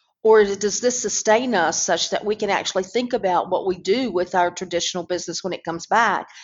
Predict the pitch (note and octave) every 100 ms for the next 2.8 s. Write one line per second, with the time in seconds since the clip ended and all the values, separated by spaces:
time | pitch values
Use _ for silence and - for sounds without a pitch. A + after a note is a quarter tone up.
0 | - - A3+ G3 F#3+ F3+ F#3+ F#3+ G#3 A3+
1 | A3+ F#3+ G#3 G3+ F#3 E3 G3 F3+ G#3+ A3
2 | E3+ E3 F3+ E3 F3+ F3 F3 -